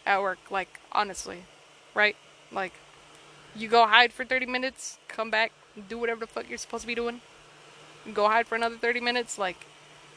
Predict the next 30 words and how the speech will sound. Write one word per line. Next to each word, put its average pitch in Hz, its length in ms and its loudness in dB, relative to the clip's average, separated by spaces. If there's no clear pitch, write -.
work 233 280 4
smarter, 294 320 4
not 208 180 -4
harder. 220 220 -2
You're 202 160 -8
just 196 260 -14
there 208 180 0
to 226 160 -10
get 190 220 -4
paid, 214 460 2
you 220 120 -8
know? 208 140 -2
You're 220 180 -4
not 190 220 -6
there 202 320 0
to 202 220 -6
fucking 185 720 -8
dread 247 380 6
your 226 140 0
life, 226 420 2
so 202 480 -4
you're 208 160 -4
not 214 140 2
gonna 208 220 -4
bust 254 380 0
your 233 140 2
ass 254 480 2
for 247 160 -6
this 233 200 -12
place - 480 -8